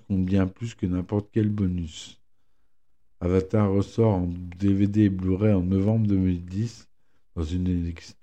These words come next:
une colle-, une édition collector extended. Elle contient la version longue définitive sur quinze minutes supplémentaires et six minutes de plus par rapport à l'édition spéciale.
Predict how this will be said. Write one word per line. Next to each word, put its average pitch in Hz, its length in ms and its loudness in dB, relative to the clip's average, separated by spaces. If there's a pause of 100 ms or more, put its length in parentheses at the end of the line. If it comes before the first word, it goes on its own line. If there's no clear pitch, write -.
(220)
une 90 180 -6
colle-, 92 280 0
une 92 300 -2
édition 95 520 -4
collector 107 640 2
extended. 95 840 -4 (560)
Elle 87 160 -6
contient 98 420 -2
la 104 100 6
version 92 420 0
longue 101 320 2
définitive 95 800 -2
sur 90 260 -8
quinze 110 240 2
minutes 104 400 2
supplémentaires 95 920 -4 (1900)
et 92 100 -4
six 113 200 -4
minutes 110 360 2
de 95 140 2
plus 117 240 -10
par 90 220 -2
rapport 104 320 0
à 95 60 2
l'édition 92 460 -2
spéciale. 78 600 -6